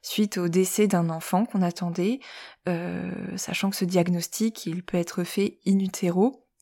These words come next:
et peut parfois entraîner une I M G ou à la naissance. Euh, c'est très dur en fait de vivre un deuil périnatal et de devoir faire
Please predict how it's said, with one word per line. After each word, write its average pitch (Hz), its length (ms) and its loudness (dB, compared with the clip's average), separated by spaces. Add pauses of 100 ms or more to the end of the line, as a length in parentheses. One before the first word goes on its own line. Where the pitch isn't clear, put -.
et 175 140 -6
peut 175 240 -4
parfois 175 340 -6
entraîner 180 320 -6
une 175 140 -4
I 170 80 -8
M 170 120 -4
G 180 280 -2 (400)
ou 190 80 6
à 190 100 8
la 190 120 4
naissance. 180 600 0 (580)
Euh, 180 720 4 (400)
c'est - 180 2
très 220 200 4
dur 226 220 2
en 185 80 2
fait 185 160 -2
de 170 140 -2
vivre 190 280 -2
un 180 60 0
deuil 180 180 2
périnatal 175 580 0
et 202 60 2
de 165 80 -4
devoir 175 360 2
faire 214 400 2